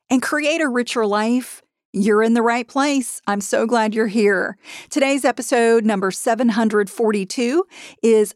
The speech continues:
six ways to get more value from your credit cards. The show was inspired by an email I received from Dave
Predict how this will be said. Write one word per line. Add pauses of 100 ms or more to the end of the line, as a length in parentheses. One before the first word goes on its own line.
six
ways
to
get
more
value
from
your
credit
cards. (320)
The
show
was
inspired
by
an
email
I
received
from
Dave